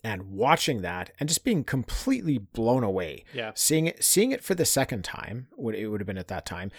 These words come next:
Speaker 1: and it would have been, like, maybe six months later, and just the transfer of that, um, movie to Blu-ray was so incredible that, uh, that's more of the memory I have of it.
Speaker 2: Oh, cool. Yeah, I, I, I do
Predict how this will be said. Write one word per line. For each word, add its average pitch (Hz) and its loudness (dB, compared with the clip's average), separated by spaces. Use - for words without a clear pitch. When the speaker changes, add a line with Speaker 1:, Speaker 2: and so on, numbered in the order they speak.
Speaker 1:
and 139 4
it 156 10
would 165 10
have 147 8
been, 135 8
like, 107 -2
maybe 104 -4
six - 0
months 104 -4
later, 98 -2
and 117 0
just - -2
the 117 0
transfer - -2
of 98 -2
that, 113 2
um, 92 -2
movie 131 2
to - -6
Blu-ray 98 0
was 87 -2
so 127 6
incredible 98 -4
that, 95 -4
uh, 92 -2
that's 131 2
more 120 4
of 98 -4
the 98 -6
memory 95 -4
I 85 -4
have 80 -6
of 82 -10
it. 80 -10
Speaker 2:
Oh, 151 -2
cool. 117 -4
Yeah, 127 0
I, 139 -4
I, 151 -2
I 156 0
do 165 -8